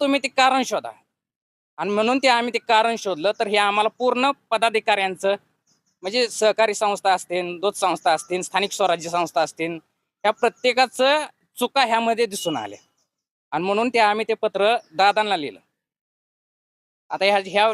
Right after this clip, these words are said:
पत्रावरती दादांनीच विचार विनिमय करून ह्या पदाधिकाऱ्यांना काय, अं, म्हणजे श-, ही शिकवण करून द्यायची किंवा कसं काम झालं पाहिजे किंवा नवीन पिढी दादांना कशी राजकारणामध्ये आणली पाहिजे.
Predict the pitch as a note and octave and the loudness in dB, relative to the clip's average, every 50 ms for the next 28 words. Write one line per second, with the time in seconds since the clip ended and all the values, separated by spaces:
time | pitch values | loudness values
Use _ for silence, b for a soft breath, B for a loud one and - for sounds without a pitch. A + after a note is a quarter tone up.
0 | G3 - A3+ A3 - A3 A3 G#3+ A3 G#3+ - G#3+ G3+ G#3+ G#3 G#3 F#3+ A3 G#3+ A3 | 0 -4 -4 -4 0 0 0 0 0 -2 -4 -2 2 2 2 2 2 -2 -4 -4
1 | A3 G#3 G#3+ A3 G#3+ - - A3 G#3+ G#3+ G#3 G3 - _ F3+ F#3+ G3+ G#3 A3 G#3+ | -6 -6 -4 -6 -6 -2 2 2 2 2 2 -2 -8 _ -4 -2 0 0 2 0
2 | A3 A3 G#3 - G#3 G#3 G3+ G#3 G#3+ A3 - _ _ _ - E3 - - G3+ F#3+ | 0 0 0 2 2 2 4 2 0 -2 -6 _ _ _ -6 -4 -2 -2 0 0
3 | G#3 G3 G3+ G3 - G3+ G3+ G#3 G3+ G3+ G3+ G3+ G#3 G3+ _ _ _ _ _ _ | 0 0 0 0 2 2 2 2 0 -2 -2 -2 -2 -4 _ _ _ _ _ _
4 | _ _ _ - - G3+ G#3+ A3+ A3 A3 - - _ _ _ D#3 D#3 D#3 D#3 D#3+ | _ _ _ -2 2 2 2 4 2 -2 -4 -6 _ _ _ -14 -12 -8 -6 -4
5 | E3 D#3 D3+ D#3 D#3+ D#3+ D#3+ F#3 F#3 - _ - F3+ E3+ - - F3 E3 F3 E3+ | -2 -2 -4 -4 -6 -6 -6 -8 -8 -10 _ -12 -12 -10 -6 -2 0 2 4 4
6 | D#3+ D#3 C#3+ F3+ D#3 - - G#3 - A3+ A3+ A3+ A3 - G#3+ G#3+ G#3+ G3 F#3+ F#3+ | 2 0 -2 -6 -10 -6 -8 -4 0 0 0 2 2 0 0 0 2 2 0 0
7 | D#3+ - F3+ F3+ E3 - F#3+ F#3 F#3 F#3+ - A3+ A3 - B3 A3 A#3+ A3+ G#3+ G#3+ | 0 0 -2 -2 -2 0 0 0 0 2 2 0 0 2 0 2 2 0 0 2
8 | G3+ G#3 E3 F#3 F3+ - - D#3+ D#3 D3 C#3 D3 D3 - _ _ _ - - - | 2 0 2 2 0 -2 -2 -2 -2 -2 -4 -8 -8 -8 _ _ _ -20 -8 -2
9 | F#3 G3 G3 G3+ G#3 G#3 G#3+ A#3+ B3 A#3 - A3+ A3 A3 G#3 A3+ A3 G#3 F#3 A3 | 2 2 4 4 4 2 2 0 -2 -2 -2 0 0 0 2 2 2 2 2 0
10 | G#3+ G#3+ G#3+ A3 B3 A#3+ _ _ _ _ _ _ _ _ _ _ _ - A#3 A#3 | -4 -2 -2 -2 -2 -4 _ _ _ _ _ _ _ _ _ _ _ -4 -4 -2
11 | - C#4+ C#4 B3+ B3+ A#3+ - - A#3 A3 G3+ G#3 G3 F#3+ F3+ F#3+ F#3+ F#3 F3 F3 | 0 0 0 2 2 0 0 -2 -4 -2 -2 -2 -2 0 2 2 2 2 0 -4
12 | - - D3+ D3 C3 C#3 C#3 | -2 -2 -2 -2 -2 -6 -10